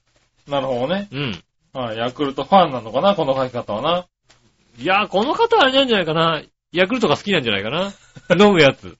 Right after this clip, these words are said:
Speaker 1: そっか。
Speaker 2: うん。
Speaker 1: ソフトバンク勝っても食えないからね。
Speaker 2: ねえ。
Speaker 1: はい。
Speaker 2: 飲むやつがいいんじゃないかな、多分ね。
Speaker 1: なるほどな。
Speaker 2: うん。
Speaker 1: はい。
Speaker 2: ヨ-、ヨークかヤクルトだったら、ヤクルトって答えになる。
Speaker 1: ヤクルトってなるのかな。
Speaker 2: うん。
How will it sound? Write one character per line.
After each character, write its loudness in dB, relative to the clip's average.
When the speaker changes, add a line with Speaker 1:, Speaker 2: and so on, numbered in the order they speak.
Speaker 1:
そ -2
っ -2
か。 -4
Speaker 2:
う -8
ん。 -4
Speaker 1:
ソ 2
フ 2
ト 4
バ 10
ン 0
ク 0
勝 6
っ -6
て 0
も 2
食 2
え 6
な 4
い 2
か -8
ら -8
ね。 -2
Speaker 2:
ね -2
え。 -6
Speaker 1:
は -2
い。 4
Speaker 2:
飲 4
む 2
や 0
つ -18
が -6
い -4
い -12
ん -14
じ -10
ゃ -10
な -12
い -16
か -6
な、 -6
多 -10
分 -20
ね。 -14
Speaker 1:
な 2
る 0
ほ -4
ど -6
な。 2
Speaker 2:
う -6
ん。 -12
Speaker 1:
は -6
い。 -2
Speaker 2:
ヨ-、 6
ヨ 6
ー 8
ク -16
か 4
ヤ 6
ク -2
ル 0
ト -2
だ 0
っ -20
た -2
ら、 0
ヤ -2
ク -2
ル -2
ト -4
っ -20
て -14
答 -8
え -8
に -6
な 4
る。 2
Speaker 1:
ヤ 2
ク 4
ル -2
ト 2
っ -6
て -18
な -2
る -4
の 0
か 0
な。 4
Speaker 2:
う -8
ん。 -12